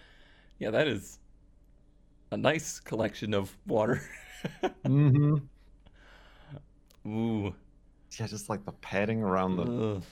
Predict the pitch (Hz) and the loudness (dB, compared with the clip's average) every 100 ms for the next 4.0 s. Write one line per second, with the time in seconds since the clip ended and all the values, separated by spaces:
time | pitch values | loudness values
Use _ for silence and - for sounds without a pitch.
0 | - - - 113 107 113 101 92 92 92 | -20 -20 -10 -6 -2 0 0 0 0 -2
1 | 82 - 101 87 85 92 98 95 87 82 | -6 -10 -8 -6 0 2 2 0 -2 -4
2 | 85 87 76 - 90 90 87 101 98 95 | -6 -6 -8 -6 -6 -4 0 2 4 2
3 | 90 92 92 95 87 - 98 98 101 | 2 2 2 0 -2 -4 -4 -2 -4